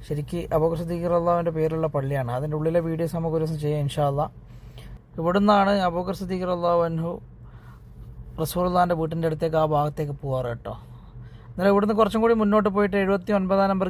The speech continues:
ഗേറ്റാണ്. ജെറുവലിലേക്ക് പോകുന്ന വഴിയും അതുപോലെ ജിദ്ദയിലേക്ക് വരുന്ന വണ്ടിയും ഷുബൈക്കാന്ന് പറയാം കേട്ടോ ഈ ഏരിയക്ക്. അന്നേരം ഇതിൻ്റെ പുറകു വശം ജബൽ ഉമർ എന്ന് പറഞ്ഞിട്ട് വലിയൊരു മല ഉണ്ടായിരുന്നു പണ്ട്,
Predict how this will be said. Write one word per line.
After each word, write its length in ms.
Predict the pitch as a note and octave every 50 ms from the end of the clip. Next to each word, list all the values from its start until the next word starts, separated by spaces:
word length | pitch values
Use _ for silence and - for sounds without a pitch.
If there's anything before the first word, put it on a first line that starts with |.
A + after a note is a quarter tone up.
| E3
ഗേറ്റാണ്. 400 | E3+ E3 D#3 D3+ F3 E3 D#3+ E3+ F3+ F3+ E3 D3+
ജെറുവലിലേക്ക് 540 | D#3 D#3+ D#3 D#3+ E3+ E3+ E3+ E3+ E3 - F3 F3 E3+ E3
പോകുന്ന 220 | D#3+ D#3 D#3 D#3+ D#3+ D3+
വഴിയും 320 | D3+ D3 D3 D3 D#3 D#3+ D3+ D3
അതുപോലെ 420 | C#3+ D3 C#3+ C#3+ D3 C#3+ D3 D3 C#3+ D3 - - - - - - - - -
ജിദ്ദയിലേക്ക് 460 | - D#3 D3+ D#3+ F3 F3 F3 F3 D#3+ E3+
വരുന്ന 200 | E3+ E3 E3 E3+ E3
വണ്ടിയും 400 | D#3+ D3+ D3+ D3+ D3+ E3+ E3+ D#3 C3+ A#2+ C3+ - -
ഷുബൈക്കാന്ന് 460 | E3+ E3+ G3 G#3 G3 G#3 G3+ G3+ F#3 D#3+
പറയാം 240 | D#3 C#3+ C3+ A#2+ A#2+ A#2+
കേട്ടോ 100 | - A2+ A#2 B2 D3+
ഈ 20 | D#3+ E3 D#3+
ഏരിയക്ക്. 380 | E3 D#3+ E3+ E3+ - - F3+ F3+ - - - - - - - - - - - - - -
അന്നേരം 880 | - - E3 E3+ E3+ E3 E3 E3 E3 E3 - - - - - - A3+ G3+
ഇതിൻ്റെ 260 | F#3+ F#3+ A3+ A#3 B3+ B3 -
പുറകു 280 | G#3 G#3 G3 G3+ F#3+ G#3
വശം 220 | G3+ G3 - F#3+ D#3+ F3
ജബൽ 260 | F3 E3 F#3 G3 G3+
ഉമർ 180 | G3 F#3+ G3 F#3 G3
എന്ന് 100 | F#3 F#3
പറഞ്ഞിട്ട് 160 | F3+ F3 F3 E3+
വലിയൊരു 600 | E3+ E3 E3+ F3+ F#3 F#3 F#3 F#3+ F#3+ G3+ G3 F3+ E3
മല 180 | D#3+ D#3 D#3+ E3+
ഉണ്ടായിരുന്നു 320 | E3+ D#3+ D#3+ D3+ C#3+ C#3+ C3+ C#3
പണ്ട്, 220 | C3+ B2+ A#2 -